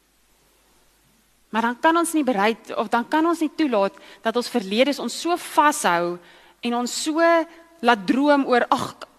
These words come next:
as dit maar net weer kan wees soos wat dit was." Of, "Jy,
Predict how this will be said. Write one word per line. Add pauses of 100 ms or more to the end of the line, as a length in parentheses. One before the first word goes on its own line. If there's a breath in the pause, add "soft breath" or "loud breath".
as
dit
maar
net
weer
kan
wees
soos
wat
dit
was." (400 soft breath)
Of,
"Jy,